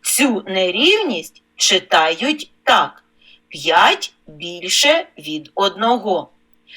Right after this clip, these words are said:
Нерівність може бути правильною, істинною або неправильною, хибною. Наприклад, п'ять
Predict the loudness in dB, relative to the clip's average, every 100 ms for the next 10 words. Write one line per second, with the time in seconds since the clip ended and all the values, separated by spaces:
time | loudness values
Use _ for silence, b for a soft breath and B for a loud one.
0 | B B -2 2 4 4 4 2 -2 -2
1 | 0 2 2 0 -2 -6 -4 -4 -2 2
2 | 4 4 2 -2 -4 -4 -4 -6 -8 B
3 | B B -2 -2 -2 -2 -2 -2 -2 -2
4 | -4 -10 b b 0 2 2 2 2 0
5 | 0 0 2 4 6 4 2 -4 -8 -12
6 | -14 -18 _ _ -12 -2 4 4 4 -6
7 | -10 -12 -14 -18 _ _ _ B B B
8 | 2 2 2 -2 -2 -2 -6 -6 -8 -16
9 | B B B -6 -2 4 4 4 0 -8